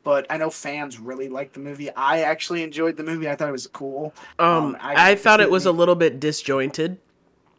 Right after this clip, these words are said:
Speaker 2: The character
Speaker 1: Yeah.
Speaker 2: creation was nice. You know what I mean? Like,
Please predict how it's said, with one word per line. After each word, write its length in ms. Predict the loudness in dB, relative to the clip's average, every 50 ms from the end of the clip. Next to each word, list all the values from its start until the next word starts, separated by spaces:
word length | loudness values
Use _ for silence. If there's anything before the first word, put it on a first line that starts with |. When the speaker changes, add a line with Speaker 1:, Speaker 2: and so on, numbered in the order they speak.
| _ _ _ -18 -10 -4
Speaker 2:
The 140 | -2 -2 0
character 400 | 2 4 6 6 6 4 2 -2
Speaker 1:
Yeah. 60 | -2 0
Speaker 2:
creation 500 | 2 2 4 4 2 0 -2 -2 -2 -2
was 180 | -4 -4 -4
nice. 420 | -4 -4 -4 -4 -6 -8 -12 -14 -18 _ _ -20 -20 -20 -20 _ _
You 140 | -4 0 2
know 80 | 2 4
what 120 | 4 4
I 60 | 4
mean? 300 | 4 2 2 2 2 2
Like, 300 | 2 2 2 2 0 -2